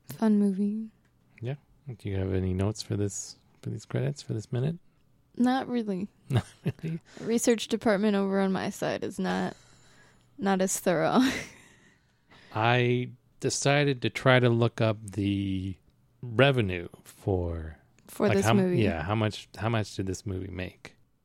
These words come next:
Speaker 2: So I went to Box Office Mojo, and Box Office Mojo has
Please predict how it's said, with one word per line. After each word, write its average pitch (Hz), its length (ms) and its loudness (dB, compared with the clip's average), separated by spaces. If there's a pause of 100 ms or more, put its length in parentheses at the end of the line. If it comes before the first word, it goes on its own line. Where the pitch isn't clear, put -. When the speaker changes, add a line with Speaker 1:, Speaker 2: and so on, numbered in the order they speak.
(280)
Speaker 2:
So 95 80 -2
I 95 40 2
went 127 200 4
to 117 100 2
Box 113 380 4
Office 110 340 0
Mojo, 85 680 -4 (580)
and 82 460 -6 (1040)
Box 110 240 0
Office 110 260 0
Mojo 101 460 0 (460)
has - 760 0